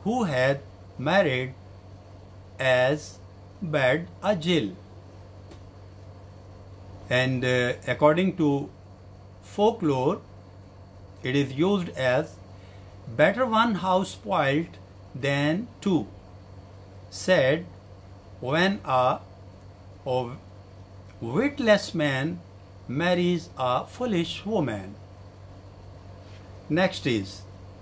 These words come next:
the better the day, the better the deed, frequently used to justify working on a Sunday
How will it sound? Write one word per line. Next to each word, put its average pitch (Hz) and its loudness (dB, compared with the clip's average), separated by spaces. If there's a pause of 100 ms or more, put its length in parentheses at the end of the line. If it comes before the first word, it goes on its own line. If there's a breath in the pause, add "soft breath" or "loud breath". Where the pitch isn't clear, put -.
(320)
the 139 4
better 220 2
the 202 4
day, 156 2 (1400)
the 139 2
better 190 0
the 175 4
deed, 147 2 (1300)
frequently 214 0
used 151 2 (280)
to 147 0
justify 143 2 (340)
working 160 2
on 131 -2
a 123 -2
Sunday 139 0